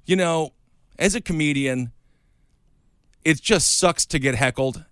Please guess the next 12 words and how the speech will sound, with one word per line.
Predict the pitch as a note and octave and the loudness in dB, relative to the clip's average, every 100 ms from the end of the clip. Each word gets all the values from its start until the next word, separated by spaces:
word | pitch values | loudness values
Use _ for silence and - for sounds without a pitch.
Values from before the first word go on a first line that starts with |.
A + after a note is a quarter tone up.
| - | -2
and | C3 | 0
I | C3 | 2
never | D#3+ F3 E3+ | 2 2 0
appreciate | D3+ A#2+ - D3+ C#3 C#3+ C3+ B2 | 0 -2 -2 0 -2 -2 -2 -2
the | A2+ | -2
heckler. | A#2+ A2+ A#2 A2 - _ - - | -2 -2 -2 -4 -6 _ -6 -2
And | D#3 | 0
I | G3+ | 2
don't | G3 F3 C3 | 4 2 0
like | C#3+ D3 B2 | 2 2 2
this | C3 A#2 | -2 0
guy | F#2 B2+ G#2+ D#2+ - | 2 2 2 -2 -10